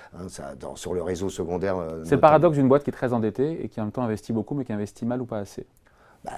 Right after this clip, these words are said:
Speaker 1: il y a peut-être eu des erreurs. Euh, je, que, que c'est pas obligatoirement dû à la direction d'entreprise d'ailleurs. Hein. Euh, c'est une question d'aménagement du territoire également.
Speaker 2: Ouais. Mais les Français en tout cas suivent pour l'instant le chef de l'État sur cette réforme.
Speaker 1: Oui, sauf que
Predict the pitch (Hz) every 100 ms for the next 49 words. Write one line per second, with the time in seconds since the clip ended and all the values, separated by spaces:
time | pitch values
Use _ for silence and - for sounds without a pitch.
0 | - - 87 90 - 101 113 156 175 196
1 | 120 110 101 92 101 98 95 90 87 -
2 | 80 85 - 113 107 107 107 104 107 104
3 | 110 98 101 98 107 110 117 165 185 143
4 | 107 98 85 92 139 123 90 90 85 -
5 | 87 87 - 92 90 90 82 92 101 120
6 | 135 160 123 87 78 73 - - _ -
7 | 139 165 151 156 - 156 151 - 165 -
8 | 135 123 - 135 147 139 107 - 110 107
9 | 107 - - - - 101 - - 120 _
10 | _ _ _ _ _ _ _ 101 101 -
11 | 98 80